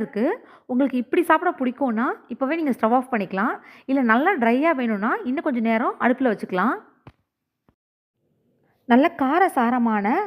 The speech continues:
நண்டு மிளகு வறுவல் ரெடி ஆயிடுச்சு. இதுல கொத்தமல்லி இலையை கொஞ்சம் கட் பண்ணி சேர்த்துக்கலாம்.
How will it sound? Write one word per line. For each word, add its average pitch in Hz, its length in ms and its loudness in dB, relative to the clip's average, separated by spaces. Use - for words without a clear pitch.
நண்டு 302 360 2
மிளகு 277 320 0
வறுவல் 220 360 2
ரெடி 202 240 2
ஆயிடுச்சு. 214 340 -2
இதுல 254 220 2
கொத்தமல்லி 330 460 0
இலையை 247 240 2
கொஞ்சம் 220 380 -2
கட் - 180 -4
பண்ணி 277 220 0
சேர்த்துக்கலாம். 214 460 0